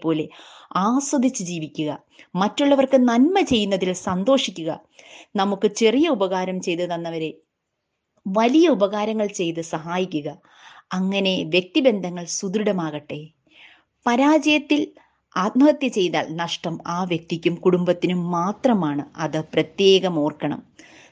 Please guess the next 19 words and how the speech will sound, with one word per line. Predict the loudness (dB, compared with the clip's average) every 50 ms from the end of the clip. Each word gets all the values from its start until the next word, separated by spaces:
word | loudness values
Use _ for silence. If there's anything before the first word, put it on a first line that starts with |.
| _ 0
നാം | 2 2 2 0 -2 -4 -4
ഇല്ലെങ്കിലും | -2 0 0 -2 -2 -2 -4 -4 -6 -6
ഈ | -4 0 0 2
ലോകം | 4 4 4 2 2 0 -4 -4
ഇങ്ങനെ | -4 -4 -2 0 2 2
തന്നെ | 2 2 0 0 0 -2 -2
പോകും. | -2 -2 -6 -6 -6 -6 -14 _ _ -12
ബാക്കിയുള്ളവർ | -4 -2 -2 -2 -2 -2 -2 -2 0 2 2 2 2 0 -2 -2
ഉല്ലസിച്ച് | -6 -6 -4 0 0 0 0 -2 -6 -6 -8
ജീവിക്കും. | -8 -8 -8 -8 -10 -12 -12 -14 -14 _ _ -20 -20 -18 _ -2
നമ്മുടെ | 0 2 2 4 2 2
കുട്ടിയോ | 2 0 -2 -2 0 4 6 6 6 6
രക്ഷിതാവോ | 4 2 0 -2 -2 0 2 4 4 4 2 0 -2 -4 -4
വേണ്ടപ്പെട്ടവരോ | -4 -2 0 2 2 4 4 2 2 2 2 2 2 0 -2 -4 -6 _ _
ചെറു | -10 -4 -4 -2 -2 -2 -4 -2
പരാജയങ്ങളിൽ | -2 -2 0 0 -2 -2 -2 -4 -4 -4 -4 -6 -6 -6 -6 -4
ഭയപ്പെട്ട് | -2 -2 -2 0 0 0 -2 -2 -2 -6
ആത്മഹത്യ | -6 -6 -8 -8 -8 -6 -4 -4 -6 -4 -4 -4
പോംവഴിയായെടുത്താൽ | -2 0 0 0 0 2 2 4 4 4 4 4 2 2 0 -4 -2 -2 -4 -4 -4